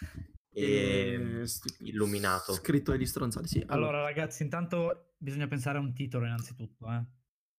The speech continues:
Speaker 3: O, o dite che arriva dopo quello?
Speaker 1: Il titolo alla fine, alla fine. Ci
Speaker 3: Alla
Speaker 1: pensiamo.
Speaker 2: Sì,
Speaker 3: fine,
Speaker 2: alla
Speaker 3: va
Speaker 2: fine.
Speaker 3: bene,
Speaker 1: È,
Speaker 3: va
Speaker 1: è
Speaker 3: bene,
Speaker 1: la cosa
Speaker 3: va
Speaker 1: più
Speaker 3: bene.
Speaker 1: complicata, forse.
Speaker 2: Vai, raga, tre
Speaker 3: Cosa
Speaker 2: minuti per
Speaker 3: Cosa lo facciamo?
Speaker 1: <laughs>
Speaker 3: In, in distico iambico, cosa dite?
Speaker 1: <laughs> Sì,
Speaker 2: Io, io
Speaker 1: perfetto.
Speaker 2: farei tipo una,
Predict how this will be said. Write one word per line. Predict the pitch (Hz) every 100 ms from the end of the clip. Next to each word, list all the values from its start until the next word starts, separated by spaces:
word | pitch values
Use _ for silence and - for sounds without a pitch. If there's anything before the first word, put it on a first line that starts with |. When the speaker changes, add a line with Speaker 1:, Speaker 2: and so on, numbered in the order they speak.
| _ _ _ 160
Speaker 3:
O, |
o | 165 160
dite | 147 156 147
che | 139
arriva | 135 135
dopo | 123 113 117
quello? | 123 113 113 120
Speaker 1:
Il | -
titolo | 202 202 175
alla | 143 139
fine, | - 123
alla | 120
fine. | - 113 110 -
Ci | - 123
Speaker 3:
Alla | 139
Speaker 1:
pensiamo. |
Speaker 2:
Sì, | 139
Speaker 3:
fine, | 107 101
Speaker 2:
alla | 110
Speaker 3:
va | -
Speaker 2:
fine. | 95
Speaker 3:
bene, | 95
Speaker 1:
È, | - -
Speaker 3:
va | 143
Speaker 1:
è |
Speaker 3:
bene, | 131
Speaker 1:
la | 143
cosa | -
Speaker 3:
va |
Speaker 1:
più | 156
Speaker 3:
bene. | 156
Speaker 1:
complicata, | 151 143 139 113 127
forse. | 117 - - - -
Speaker 2:
Vai, | 117 120
raga, | 123 107 98
tre | -
Speaker 3:
Cosa | - 131
Speaker 2:
minuti | 143 139 147 -
per | - 113 107 107 104 - - -
Speaker 3:
Cosa | 175 180
lo | 196
facciamo? | 214 - 143
Speaker 1:
<laughs> | 143
Speaker 3:
In, | 143 147 151
in | 165 160
distico | 175 196 202 190
iambico, | 185 170 139 127 127 127 135
cosa | 143 147
dite? | 131 123 120
Speaker 1:
<laughs> | 123 - - - - 202 - 170 - 254 196 226 240
Sì, | - 196
Speaker 2:
Io, | 156 202
io |
Speaker 1:
perfetto. | 202 147 135 135
Speaker 2:
farei | 123 113 110
tipo | _ -
una, | 110 107 107 104 104 101